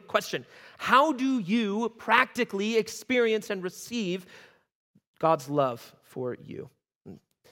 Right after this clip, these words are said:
Infinite eternity would not be enough to actually recount all the ways in which we experience this. But think about the, the pinnacle ways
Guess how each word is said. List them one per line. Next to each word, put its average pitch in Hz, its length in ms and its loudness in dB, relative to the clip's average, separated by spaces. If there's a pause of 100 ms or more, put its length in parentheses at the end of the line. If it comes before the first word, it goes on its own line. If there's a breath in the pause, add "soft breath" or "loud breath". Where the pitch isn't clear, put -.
(180 soft breath)
Infinite 165 340 0
eternity 139 440 -4
would 123 120 -4
not 135 160 0
be 131 60 -6
enough 123 200 -6
to 135 180 -10
actually 131 400 0
recount 120 400 -12
all 110 80 -12
the 113 80 -16
ways 123 220 -14
in 131 40 -12
which - 160 -14
we 127 80 -6
experience 120 420 -14
this. - 160 -20
But - 240 2 (260 loud breath)
think - 140 -8
about 233 200 4
the, 190 160 2
the 156 200 2 (260)
pinnacle 247 460 0
ways 156 520 0